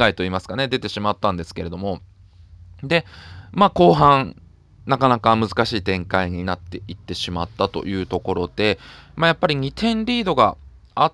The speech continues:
たというところで、チームとしては守備に、まあ、意識が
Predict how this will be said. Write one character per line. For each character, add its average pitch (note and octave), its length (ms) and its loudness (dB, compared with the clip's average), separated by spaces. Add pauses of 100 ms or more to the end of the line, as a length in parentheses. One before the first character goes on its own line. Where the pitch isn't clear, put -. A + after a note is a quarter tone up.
(100)
た A#2+ 120 -2
と F#2+ 300 -4
い B2+ 180 -4
う C3+ 60 -8
と C3+ 120 -10
こ D3 160 -6
ろ C#3+ 140 -4
で、 D3+ 280 -4
チ F3+ 140 -8
ー F3 40 -8
ム D#3 80 -12
と C#3+ 120 -6
し - 80 -10
て F#3 100 -8
は C#3+ 260 0 (120)
守 E3+ 300 -6
備 C3+ 40 -2
に、 G2 180 -6 (220)
ま A2 120 -2
あ、 G#2+ 40 0
意 A2 40 -4
識 - 260 -8
が D#3+ 280 2